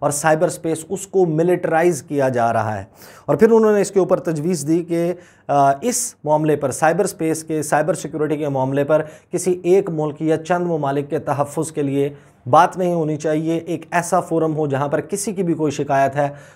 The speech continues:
उसको शफाफियत से देखा जा सके, उसका अजाला किया जा सके। फिर आगे उन्होंने जो है वो, अ, अफ़गानिस्तान के मामले के ऊपर, शाम के, यमन के, लीबिया के,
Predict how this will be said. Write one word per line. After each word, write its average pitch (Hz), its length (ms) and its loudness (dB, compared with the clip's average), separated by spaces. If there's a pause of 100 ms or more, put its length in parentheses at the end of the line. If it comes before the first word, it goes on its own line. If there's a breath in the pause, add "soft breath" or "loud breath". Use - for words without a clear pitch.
(120 loud breath)
उसको 190 380 2
शफाफियत 170 680 0
से 147 140 -4
देखा 139 300 0
जा 151 180 0
सके, 143 360 -6 (260 loud breath)
उसका - 220 0
अजाला 151 460 4
किया 143 280 0
जा 127 180 0
सके। 131 340 -6
फिर - 400 -2
आगे 185 200 6
उन्होंने 180 480 2 (200)
जो 139 120 0
है 143 160 4
वो, 147 500 2 (300 soft breath)
अ, 123 40 -4 (720)
अफ़गानिस्तान 160 580 0
के 170 120 -4
मामले 143 320 2
के 147 120 0
ऊपर, 139 380 4
शाम 147 380 0
के, 135 300 -2
यमन 151 180 -2
के, 143 180 -2
लीबिया 135 420 2
के, 151 200 0